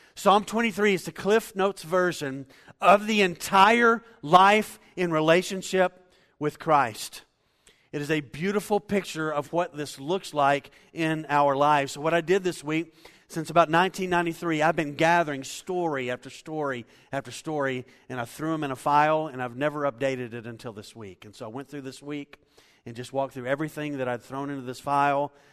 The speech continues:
that I didn't use. I, I speak this from time to times, uh, other places, but I added some things this week that I think you and I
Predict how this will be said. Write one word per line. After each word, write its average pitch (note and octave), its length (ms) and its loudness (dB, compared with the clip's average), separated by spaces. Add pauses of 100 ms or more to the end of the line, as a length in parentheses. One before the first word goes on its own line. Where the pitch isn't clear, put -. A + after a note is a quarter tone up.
(120)
that A#2 100 -10
I B2 80 -4
didn't C#3 400 -8
use. C#3 420 -8
I, A#2+ 220 -4
I C3 60 -4
speak - 320 -8
this D3 180 -10
from C3 140 -14
time C#3 200 -6
to B2+ 60 -12
times, C3+ 420 -8 (320)
uh, B2+ 60 -14
other B2+ 320 -6
places, C#3 480 -6
but B2 100 -8
I B2+ 120 -4
added D3+ 260 0
some C3+ 160 -12
things C3+ 320 -12
this A#2+ 180 -16
week C#3+ 260 -8 (760)
that B2+ 160 -6
I C3 40 -6
think C3+ 280 -12
you C3 100 -10
and B2+ 100 -8
I A#2+ 300 -6